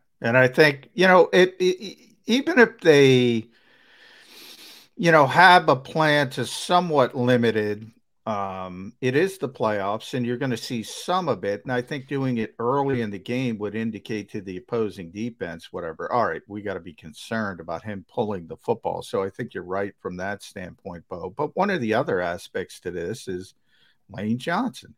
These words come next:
He's gonna try to play through that, uh, torn, uh, adductor muscle, and he's an offensive lineman,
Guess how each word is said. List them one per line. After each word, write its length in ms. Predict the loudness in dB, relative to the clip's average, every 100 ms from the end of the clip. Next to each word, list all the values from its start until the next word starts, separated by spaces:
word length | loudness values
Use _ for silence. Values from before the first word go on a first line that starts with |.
| _
He's 160 | -20 -12
gonna 380 | -10 -8 -10 -12 _ _ _ _
try 540 | -14 -2 4 6 4 0
to 240 | -6 -10
play 400 | -6 -4 -2 -4
through 580 | -8 -10 -6 -6 -8 -12 _ _ _ _ _
that, 340 | -4 -4 -4 _ -10
uh, 240 | -6 -6 -8
torn, 560 | -8 -4 -2 -4 -6 -12 _ _ -10
uh, 220 | -6 -6 -6
adductor 640 | -10 -4 -2 -2 -4 -8 -6
muscle, 640 | -4 -6 -6 -6 -4 -4
and 260 | -4 -6 -8 _ _ _ _ -12
he's 220 | -10 -8
an 60 | -4
offensive 580 | -4 -4 -4 -6 -8 -10
lineman, 580 | -8 -6 -6 -6 -10